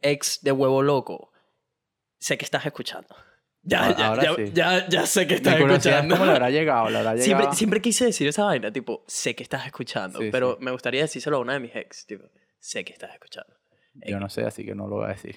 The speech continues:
Speaker 1: <laughs> Que, eh, <laughs> sí, yo creo que la ex tuya en algún momento también va a escuchar, pero, o sea, capaz está escuchando y se está haciendo la, la mundana.
Speaker 2: Eso, o lo tiene, no sé, lo tiene ahí, lo escucha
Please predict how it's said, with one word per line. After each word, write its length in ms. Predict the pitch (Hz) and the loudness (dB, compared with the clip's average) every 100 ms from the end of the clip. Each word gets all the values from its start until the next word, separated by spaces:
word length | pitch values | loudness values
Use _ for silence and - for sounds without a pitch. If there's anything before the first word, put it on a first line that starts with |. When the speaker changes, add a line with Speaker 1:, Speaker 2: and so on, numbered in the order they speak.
| _ | _
Speaker 1:
<laughs> 1500 | - 427 214 - - - - 294 285 - 294 226 - 233 170 | -6 -2 -2 0 -2 -2 0 0 0 0 0 2 2 0 0
Que, 200 | 220 220 269 285 - 247 - | -2 -2 0 0 0 -2 2
eh, 580 | 170 170 160 156 147 147 | 2 4 4 4 2 2
<laughs> 360 | - 659 214 - | 0 2 2 2
sí, 260 | 160 151 | 0 0
yo 160 | 151 156 | 0 2
creo 160 | 185 | 2
que 100 | 170 | 2
la 140 | 143 131 | 2 0
ex 160 | 127 - | -2 -4
tuya 200 | 143 139 | 0 0
en 80 | 135 | 0
algún 160 | 123 | -4
momento 240 | 123 120 120 | -6 -6 -4
también 260 | 117 110 | -4 -4
va 60 | 107 | -8
a 20 | |
escuchar, 340 | 110 107 98 - | -8 -8 -8 -6
pero, 160 | 95 - - _ | -8 -8 -14 _
o 180 | 113 117 | -6 -6
sea, 80 | 117 | -8
capaz 260 | 110 127 | -6 -4
está 100 | 127 | -4
escuchando 400 | 127 127 135 127 127 | -6 -4 -4 -4 -4
y 40 | |
se 120 | 127 | -4
está 200 | 113 110 | -2 -4
haciendo 320 | 101 120 117 | -4 -6 -6
la, 320 | 120 113 104 - _ _ | -4 -4 -6 -12 _ _
la 120 | 113 110 | -8 -8
mundana. 480 | 107 104 98 107 - 131 | -8 -8 -8 -8 -16 -6
Speaker 2:
Eso, 340 | 123 143 175 | -4 0 0
o 80 | 120 | 2
lo 140 | 107 | 0
tiene, 320 | 101 104 113 123 | -2 -4 -4 -4
no 120 | 104 | -6
sé, 220 | - 110 | -6 -8
lo 120 | 104 | -8
tiene 240 | 92 98 101 | -12 -14 -12
ahí, 180 | 107 | -10
lo 80 | 104 | -10
escucha 580 | 98 110 101 117 123 120 | -10 -12 -8 -6 -4 -8